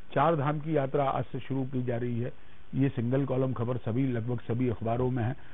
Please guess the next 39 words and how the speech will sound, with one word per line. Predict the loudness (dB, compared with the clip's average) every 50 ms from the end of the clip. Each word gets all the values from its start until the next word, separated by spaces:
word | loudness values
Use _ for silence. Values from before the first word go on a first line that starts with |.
| -10 -8 -2 2
और | 4 4 4
इसको | 4 2 0 -4 -4
front | 0 2 2 2 4 4
page | 2 2 2
पे | 2 0 0
जगह | 0 0 0 0 0
दी | 0 0 0 0
है। | -2 -4 -6 -8 -10 -10 -10 -10 -8
हाई | -2 2 4 4 4
Court | 4 2 2 2 2 2
ने | 2 0 0 2
जो | 2 2 0
है, | 0 0 -2 -4 -8 -8 -10 -8 -8 -8 -6
इसको | -6 -2 0 0 2
रोक | 4 4 4 2 2 0
हटाने | -2 0 0 0 0 0 0
की | 0 0 -2 -2 -2 -4
आदेश | -4 -2 0 0 2 2 2
दिए | 2 2 0
थे। | 0 0 -2
उसके | -2 -4 -6 -4 -2 -2 0
बाद | 0 0 -2 -2 -6 -8 -10 -10 -10 -8 -6 -4
उत्तराखंड | -4 -4 0 2 2 4 4 4 2 0
सरकार | 0 -2 -2 0 2 2 2 2
ने | 0 0 -2 -2 -4 -8 -8 -4 0
और, | 2 2 2
अ, | 2 -2 -2 -4 -4 -4
बद्रीनाथ | -4 -2 -2 0 0 0 2 2 4 2 2 2 -2 -6
नगर | -6 -4 -4 -2 0 2 2 2 2
पंचायत | 2 2 0 0 2 2 2 2 0
प्रशासन | -2 -4 -6 -2 0 0 0 0 0 -2 0
ने | 0 0 0
जो | 0 0
है, | -2 -2 -4 -6 -8 -8 -8 -2 2
यात्रा | 4 4 4 4 4 2 2
की | 2 0
शुरुआत | -2 -2 0 2 2 2 2 0
के | -2 0
लिए | 2 2 0